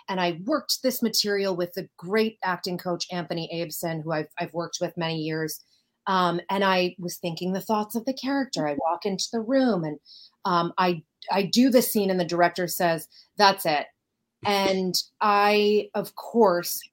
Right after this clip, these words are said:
th-, you know, and that was it. It was like, "Thank you." And I walked out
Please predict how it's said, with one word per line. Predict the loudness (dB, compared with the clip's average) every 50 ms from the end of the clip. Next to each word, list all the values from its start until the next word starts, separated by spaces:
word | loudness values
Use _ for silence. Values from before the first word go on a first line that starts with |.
| _ _ _ _ _ _ -20 -8 -2
th-, | -2 -2 -2 -4 -8 -6
you | -4 -2
know, | -2 -2 -2
and | -2 -2 0 2
that | 2 4 4
was | 6 6 6 6 6
it. | 4 4 2 2 -2 _ -8
It | -6 -4 -4
was | -4 -2 0
like, | 0 0 0 -2 _ _ _ _ 0
"Thank | 2 2 4 2 0 0 2
you." | 2 2 2 0 -4 -8 _ _ _ _ _ 2
And | 4 6
I | 6 6
walked | 6 8 8 8 8 6 2 0
out | 0 2 0 0